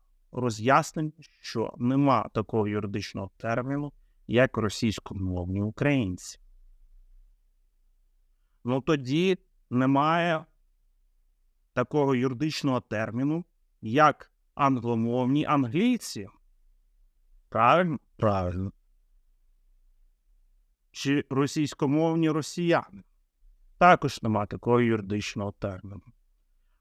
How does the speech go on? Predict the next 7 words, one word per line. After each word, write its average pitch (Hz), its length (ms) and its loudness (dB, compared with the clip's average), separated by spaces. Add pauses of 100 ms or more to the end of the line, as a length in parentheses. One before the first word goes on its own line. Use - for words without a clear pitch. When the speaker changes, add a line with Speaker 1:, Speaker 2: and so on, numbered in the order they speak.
(220)
Speaker 1:
В - 0 -
праві 190 420 4
є 160 480 2
лише 127 680 0
поняття 113 800 -4 (840)
конкретні, 170 760 0 (800)
юридичні. 117 720 -2